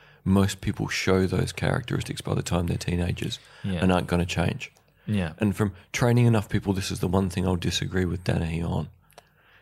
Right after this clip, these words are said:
Speaker 1: is I can certainly train someone into being more cognitively adaptive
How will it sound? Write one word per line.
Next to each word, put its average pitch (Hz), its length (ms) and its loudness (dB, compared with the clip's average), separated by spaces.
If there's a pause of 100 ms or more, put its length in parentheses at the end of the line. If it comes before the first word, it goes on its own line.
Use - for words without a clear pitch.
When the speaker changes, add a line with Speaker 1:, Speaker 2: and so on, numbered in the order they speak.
(120)
Speaker 1:
is 98 200 2 (100)
I 92 160 4
can 90 280 0
certainly 90 840 0 (880)
train 95 460 4
someone 92 400 2
into 87 240 0
being 87 220 0
more 87 300 2 (380)
cognitively 87 520 0
adaptive 87 500 -2